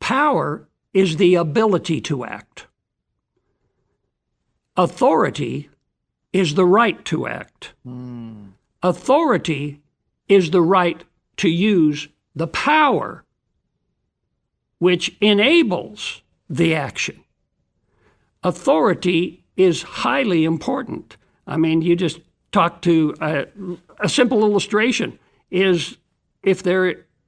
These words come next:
Speaker 1: maybe is, you know, traffic signals, electricity went out in the city or an automobile accident, and there's a policeman standing there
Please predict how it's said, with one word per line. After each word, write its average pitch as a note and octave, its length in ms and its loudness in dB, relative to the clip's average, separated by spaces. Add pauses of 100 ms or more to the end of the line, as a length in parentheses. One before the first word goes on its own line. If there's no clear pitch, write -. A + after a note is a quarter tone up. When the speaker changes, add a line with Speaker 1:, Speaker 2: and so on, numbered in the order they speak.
Speaker 1:
maybe F#3+ 380 2
is, - 600 -4 (280)
you E3+ 140 0
know, D3+ 340 -2
traffic G3 420 0
signals, D#3+ 600 -2
electricity F3+ 640 0
went E3+ 200 0
out E3 180 0
in D#3+ 60 -2
the D#3 80 0
city F3 460 0
or C#3+ 460 -4
an F3 120 0
automobile F#3 640 2
accident, D#3 440 -4 (340)
and G3+ 140 2
there's G#3+ 180 4
a E3+ 80 0
policeman E3 800 0
standing F3+ 540 0
there D3 420 -4